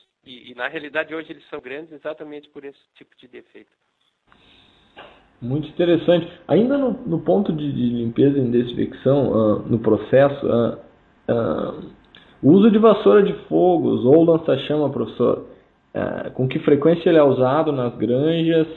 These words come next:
Speaker 2: e, e quando que essa ferramenta pode ser útil, que doença, eh, é mais,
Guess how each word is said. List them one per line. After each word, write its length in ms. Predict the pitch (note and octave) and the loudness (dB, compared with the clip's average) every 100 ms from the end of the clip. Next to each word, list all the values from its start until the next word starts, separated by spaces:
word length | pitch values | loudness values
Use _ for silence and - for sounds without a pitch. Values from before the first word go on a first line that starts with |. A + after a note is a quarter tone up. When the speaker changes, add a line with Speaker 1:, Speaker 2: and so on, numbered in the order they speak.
| - | -12
Speaker 2:
e, 520 | - C3 C3 B2+ - | -4 -2 0 -2 -4
e 40 | A#2 | -6
quando 260 | - D3 D3+ | 0 0 2
que 80 | |
essa 200 | D3 C#3+ C#3 | 0 2 0
ferramenta 540 | C#3 C3+ B2 C3+ C3+ | 2 0 0 0 -2
pode 320 | - B2+ B2 | 2 0 0
ser 180 | A#2+ A2+ | -2 0
útil, 600 | A#2+ C#3+ C#3 C#3+ C3+ B2 | 2 0 2 2 2 0
que 80 | - | -4
doença, 680 | A#2 A#2 B2 C3 C3 A#2 - - _ _ | -4 0 0 0 0 0 -8 -20 _ _
eh, 420 | - F2+ - - | -8 -6 -8 -6
é 40 | - | -2
mais, 380 | G#2 A2 A2 | 0 0 0